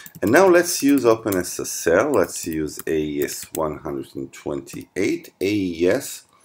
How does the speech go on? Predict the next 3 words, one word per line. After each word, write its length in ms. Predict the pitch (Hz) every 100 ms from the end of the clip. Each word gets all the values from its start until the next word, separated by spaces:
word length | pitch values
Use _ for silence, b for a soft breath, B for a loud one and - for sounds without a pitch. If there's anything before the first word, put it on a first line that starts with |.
| b b b b b b _ -
is 540 | 90 90 90 - - _
a 260 | 87 85 85
symmetric 1400 | - - - 90 85 85 95 117 - - 78 - -